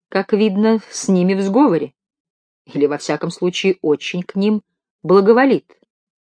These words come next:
Конечно, они и красавчики, но нет таких людей,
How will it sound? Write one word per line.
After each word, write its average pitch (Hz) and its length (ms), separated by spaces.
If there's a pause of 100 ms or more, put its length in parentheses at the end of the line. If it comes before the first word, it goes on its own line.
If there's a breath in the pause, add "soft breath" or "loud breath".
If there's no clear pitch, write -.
(160)
Конечно, 233 520
они 147 220
и 143 40
красавчики, 165 800 (380)
но 170 180
нет 165 240
таких 311 340
людей, 180 440